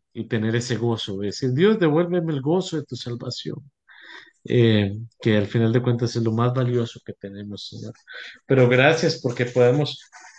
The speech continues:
abrir los ojos y ver todo lo que nos rodea, ver cómo nos bendices de miles formas, eh, como mencionábamos, eh, en algunos momentos,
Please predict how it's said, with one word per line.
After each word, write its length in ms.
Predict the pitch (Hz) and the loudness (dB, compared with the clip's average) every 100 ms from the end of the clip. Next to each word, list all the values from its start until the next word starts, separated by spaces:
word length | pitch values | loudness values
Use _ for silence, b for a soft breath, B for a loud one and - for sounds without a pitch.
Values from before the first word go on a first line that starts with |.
| - - | -16 0
abrir 480 | 127 120 147 214 196 | 2 4 2 2 2
los 260 | 151 - | -2 0
ojos 520 | 151 131 110 113 - - | -2 -2 -4 -16 -20 -12
y 200 | 127 135 | -2 2
ver 340 | 135 165 165 - | 4 4 0 0
todo 300 | 180 202 202 | 2 2 0
lo 160 | 190 | -4
que 100 | 165 | -4
nos 220 | 160 147 | -2 -2
rodea, 380 | 135 139 127 123 | -2 0 0 0
ver 180 | 123 127 | 0 -4
cómo 300 | 131 185 180 | -4 -4 -2
nos 160 | 175 147 | -2 -2
bendices 760 | 135 127 139 139 - 117 - B B B B - | -4 -4 -6 -8 -10 -12 -14 B B B B 0
de 140 | 127 | 4
miles 580 | 151 165 190 185 131 - | 6 6 6 6 4 0
formas, 720 | 135 139 135 123 120 - _ - | 0 0 0 -2 -4 -10 _ -14
eh, 320 | - 123 123 | -2 0 0
como 180 | 127 131 | 0 0
mencionábamos, 920 | 127 120 127 120 131 143 127 117 - b b b b | 2 0 -2 -2 0 0 -2 -8 -14 b b b b
eh, 520 | - 123 123 123 117 113 _ _ _ _ _ _ _ _ _ _ _ _ - | 0 4 6 6 4 -4 _ _ _ _ _ _ _ _ _ _ _ _ -8
en 120 | 139 | -2
algunos 340 | 131 123 139 147 | 0 2 2 2
momentos, 640 | 143 139 139 139 131 - | 0 0 -4 -6 -10 -14